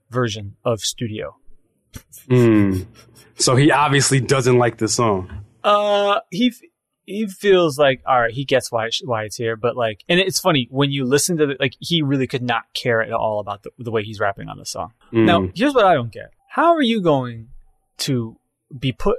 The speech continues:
Speaker 1: like, okay, so the label's like, "Yeah, w-, we need something like Studio," and you get Miguel. The hook is, like, M-, Miguel and Kendrick Lamar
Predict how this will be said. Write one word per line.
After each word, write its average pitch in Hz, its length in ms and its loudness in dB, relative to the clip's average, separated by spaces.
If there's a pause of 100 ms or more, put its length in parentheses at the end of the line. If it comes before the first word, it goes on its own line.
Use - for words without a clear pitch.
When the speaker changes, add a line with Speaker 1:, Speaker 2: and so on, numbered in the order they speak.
(160)
Speaker 1:
like, 143 300 0 (280)
okay, 135 220 -2
so 117 140 -6
the 120 80 -4
label's 139 400 0
like, 117 200 0 (160)
"Yeah, 156 440 2 (180)
w-, 151 220 -10
we 165 140 -2
need 156 160 -6
something 135 260 -8
like 117 180 -12
Studio," 101 500 -14 (520)
and 117 320 -8
you 131 100 -4
get 160 140 -4
Miguel. 123 480 0 (180)
The 165 100 2
hook - 220 2
is, 190 220 -2
like, - 180 2 (100)
M-, 156 300 -4
Miguel 151 340 2
and 117 100 -8
Kendrick - 320 -12
Lamar 107 380 -10